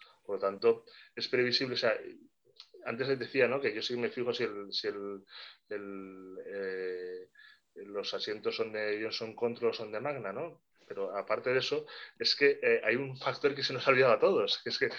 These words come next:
voy a hacer una fábrica de baterías. Vale. Pero es que el fabricante le va a pedir las fábricas de baterías a una marca. ¿La vas a hacer de esa marca o de, o de cuál? Porque si no, si yo hago una fábrica de baterías, pero no tengo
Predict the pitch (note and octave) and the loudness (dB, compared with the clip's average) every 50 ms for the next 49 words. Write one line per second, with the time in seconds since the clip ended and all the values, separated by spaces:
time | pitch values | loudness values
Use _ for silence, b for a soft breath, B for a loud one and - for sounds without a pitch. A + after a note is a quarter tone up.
0 | B B B B B - - G#3 G#3+ G#3+ A3 A3+ G#3+ - A#3 A#3 A#3 A3+ A3+ G3+ | B B B B B 6 6 8 8 6 4 4 2 2 4 4 4 4 4 4
1 | E3+ C#3+ B2 B2+ D3 F#3 E3 A2 E2+ D#2+ - - - - _ _ _ _ G#2 G2+ | 4 4 4 2 2 2 2 2 0 0 -4 -8 -10 -14 _ _ _ _ _ -8
2 | G2+ G2 F#2 F2+ F2+ - _ _ _ _ _ _ _ _ _ _ _ _ _ _ | -8 -8 -8 -10 -14 -18 _ _ _ _ _ _ _ _ _ _ _ _ _ _
3 | - G#2+ G#2+ G2+ A#2 - B2+ A#2+ A#2 - A#2 A2 G#2+ G#2 A2+ G#2+ G#2+ - B2+ B2+ | -6 -4 -2 -2 -2 -2 -2 -4 -2 -2 -2 -2 -2 -2 -4 -4 -4 -4 -4 -4
4 | C#3+ - - G#2+ G#2 G2+ G2 G2+ G2+ - A#2+ A#2+ A#2+ A#2+ A2 - A#2+ A2+ A2+ A2+ | -4 -4 -8 -10 -6 -4 -2 -2 -2 0 0 -2 -2 -2 -4 -6 -6 -6 -4 -4
5 | A#2+ A2+ - - A2+ - G#2+ A#2 C3 C#3 B2+ - G2+ G#2 A#2 A2+ G2+ D#3+ - - | -6 -6 -6 -8 -10 -8 -6 -6 -6 -6 -6 -6 -6 -4 -2 -2 -2 -4 -4 -6
6 | - F#2+ - - _ _ _ _ _ _ _ _ - G2 A#2 D#3+ F3 - A#2 G2 | -6 -10 -12 -12 _ _ _ _ _ _ _ _ -2 0 0 2 0 0 -2 -2
7 | F#2+ - G2 G2 G2 - - - A#3+ A#3 - _ - G#2+ G#2 G2 G2 G2+ G2 G2 | -4 -6 -8 -8 -8 -10 -10 -12 -16 -16 -16 _ -8 -6 -4 -4 -4 -4 -6 -4
8 | - G#2 F#2 - - _ _ _ _ _ _ _ _ _ _ _ _ _ - G#2 | -2 -2 -4 -4 -6 _ _ _ _ _ _ _ _ _ _ _ _ _ -6 -4
9 | G#2 - - G#2+ G#2 G#2+ G#2+ A2+ A#2 - - - - - A2+ G#2 A2+ A#2+ A#2+ C3+ | -2 -2 -2 -2 0 0 0 0 0 -2 -4 -4 -4 -2 2 4 6 6 8 6
10 | C#3 C3+ - C#3 C3 B2+ C3 B2+ A#2+ A#2+ B2 C#3+ G3 F#3+ B2+ G#2 - - A2 G2 | 6 4 4 4 2 4 4 4 4 4 4 2 2 2 0 -2 -2 -4 -4 -4
11 | G2 G2+ G2+ G2+ A#2 A2 A2 A2 G#2+ G#2 G#2 - | -2 -2 0 2 2 2 2 2 0 0 -2 -4